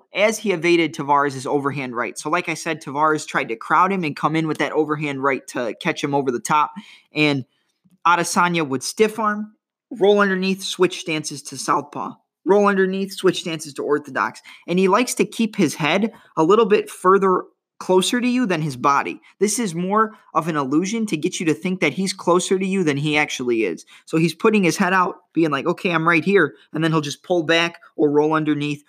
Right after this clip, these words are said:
or cut an angle off to the side as you come forward because you're thinking he's closer than he actually is. It's an illusion. Some of the best strikers and best kickboxers use this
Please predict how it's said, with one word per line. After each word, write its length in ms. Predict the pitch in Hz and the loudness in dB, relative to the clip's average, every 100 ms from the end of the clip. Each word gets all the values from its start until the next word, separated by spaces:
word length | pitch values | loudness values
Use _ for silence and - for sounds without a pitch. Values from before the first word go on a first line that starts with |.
| - | -8
or 100 | 151 | -8
cut 220 | - 175 | -2 -2
an 100 | 151 | 0
angle 240 | 147 147 135 | -2 0 0
off 160 | 139 | -2
to 100 | - | -4
the 80 | 127 | -8
side 280 | - 143 135 | -2 0 0
as 120 | 123 | 0
you 120 | 147 | 0
come 240 | 147 147 120 | 0 -4 -4
forward 460 | - 160 202 220 - _ | 2 4 6 2 -4 _
because 280 | 139 180 143 | -4 -2 0
you're 120 | 147 | 0
thinking 420 | - 220 208 175 | 2 0 2 0
he's 160 | 156 151 | 0 -4
closer 400 | - 175 170 156 | 0 0 0 -2
than 120 | 143 | -2
he 120 | 139 | -2
actually 400 | 135 - 127 117 | -4 -4 -2 0
is. 140 | 104 117 | -2 -4
It's 160 | 113 | -8
an 60 | 135 | -6
illusion. 520 | 127 143 131 104 90 _ _ _ _ _ | -2 0 -2 -4 -12 _ _ _ _ _
Some 180 | - 180 | -2 2
of 40 | 170 | 2
the 60 | |
best 280 | 165 160 170 | 2 0 0
strikers 440 | - 165 156 156 | 0 0 2 0
and 120 | 143 139 | 2 -2
best 240 | 151 - | -2 0
kickboxers 580 | 165 156 147 135 135 131 | -2 0 -2 -2 -6 -2
use 240 | 147 139 | 0 0
this 220 | 123 110 | -2 -6